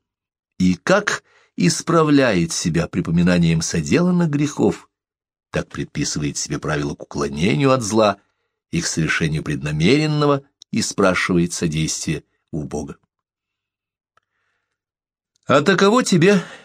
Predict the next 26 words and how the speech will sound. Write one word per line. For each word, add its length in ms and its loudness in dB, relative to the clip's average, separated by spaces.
мое 260 4
сказание 680 2
братской 480 0
любви, 540 2
о 100 4
любезная 600 0
глава. 320 -2
А 160 2
ты 260 2
соблаговоли 800 4
вознаградить 640 2
меня 200 2
святыми 480 0
своими 360 0
молитвами, 760 -2
чтобы 260 0
спастись 720 -2
мне 180 4
от 160 -4
настоящего 920 0
лукавого 640 2
века 420 2
и 60 -2
от 80 2
безрассудных 920 2
людей, 440 2